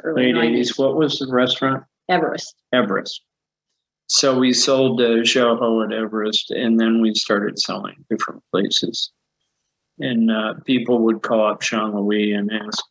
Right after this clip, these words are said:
Speaker 2: where to get lamb, and he would tell them to buy it from us. And that started us in the restaurant business, which was great.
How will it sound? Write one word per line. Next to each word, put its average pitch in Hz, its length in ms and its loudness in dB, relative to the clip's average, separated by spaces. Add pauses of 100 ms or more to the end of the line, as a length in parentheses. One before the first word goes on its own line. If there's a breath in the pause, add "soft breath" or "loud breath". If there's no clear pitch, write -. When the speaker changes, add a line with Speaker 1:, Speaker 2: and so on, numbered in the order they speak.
Speaker 2:
where 110 160 0
to 107 120 -2
get 113 260 -2
lamb, 113 480 2
and 104 220 -12
he 110 80 -2
would 107 200 -2
tell 107 220 0
them 101 80 0
to 101 180 -4 (240)
buy 101 220 2
it - 200 -6
from 104 180 -6
us. 107 440 2
And 80 100 -16 (1000)
that 131 260 2
started 117 560 2
us 113 320 0
in 110 100 -2
the 107 100 -6
restaurant 110 680 0 (120)
business, - 640 -8 (800)
which 117 320 0
was 113 260 2
great. 113 400 0